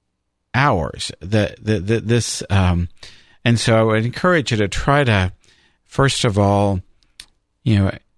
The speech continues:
try to get a, a little bit of a sense of detachment here, uh, in trusting, you know, your child, this adult child, uh, to God, and realizing that she,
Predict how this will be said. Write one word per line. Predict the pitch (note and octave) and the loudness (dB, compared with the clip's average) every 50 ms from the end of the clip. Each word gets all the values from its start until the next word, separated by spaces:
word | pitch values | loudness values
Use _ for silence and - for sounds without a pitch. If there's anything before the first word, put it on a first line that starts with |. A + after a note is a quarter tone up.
| _ _ | _ _
try | - - - D3 C#3+ | -6 -2 0 0 0
to | C#3+ B2 | 0 2
get | G#2+ A2 G2+ | 2 2 2
a, | G2 G2+ - G2 G2+ | 2 0 -2 -4 -4
a | |
little | F2 G2+ C3 C#3 C3+ | -2 0 0 0 2
bit | A2+ A#2+ G#2 | 2 2 0
of | G#2 F#2 | 2 0
a | F#2 F#2+ | 0 0
sense | F#2+ - - A2 G2 F2+ - | -2 0 0 0 0 0 0
of | G2 E2+ - | -2 -2 -2
detachment | F#2 F2 - - - G2+ G2 - - - - F#2 E2+ E2 | -4 -4 -4 -4 -4 -2 -2 -2 -4 -4 -4 -4 -4 -4
here, | - - F2 E2+ E2 D2+ D#2 - - _ _ _ _ _ _ _ _ _ _ _ _ _ | -4 -4 -2 -2 -2 -2 -4 -8 -12 _ _ _ _ _ _ _ _ _ _ _ _ _
uh, | - F2+ E2+ E2 D#2+ - - | -2 0 0 0 0 -2 -2
in | - G#2 G2 | -2 -2 -2
trusting, | - - - A#2+ A2+ - - - A#2+ G#2 G2 F#2+ - - | 0 0 0 0 0 0 -2 -2 0 0 0 0 -2 -2
you | - F#2+ F#2+ | 0 0 2
know, | F#2+ F#2+ | 2 2
your | F2+ E2 F2+ F2+ | 0 0 -2 -2
child, | - - - G2+ F#2 F#2 F#2 F#2+ F#2 - | -2 -2 0 0 2 2 0 0 -2 -2
this | F#2 F2+ - | -4 -4 -2
adult | F#2+ F2 E2+ F#2+ G2+ A2 G#2+ - | -4 -2 -2 0 0 0 -2 -4
child, | - - - F#2 E2 E2+ F2 E2+ E2+ E2+ E2 - - - - - - - - _ _ _ _ - | -6 -4 -2 0 0 2 2 2 0 0 -2 -4 -8 -16 -20 -20 -20 -20 -20 _ _ _ _ -2
uh, | - E2+ E2+ F2 | 0 0 0 0
to | - - G#2 | -2 -2 -2
God, | F2+ - G2+ G#2 A2 G#2 F#2 F#2 F2+ D#2 - - - | 0 0 2 2 2 2 2 0 -2 -4 -6 -6 -2
and | G2+ G#2+ A2+ | 0 2 2
realizing | C3+ D3+ D3 D3 C#3+ C3+ B2 - C3+ B2 | 2 2 2 2 2 0 0 0 0 0
that | A2+ G#2+ F#2+ | 0 -2 -2
she, | - - - - D#3+ E3+ F3+ F3+ F#3 F3+ | -2 -2 0 0 2 2 2 2 0 0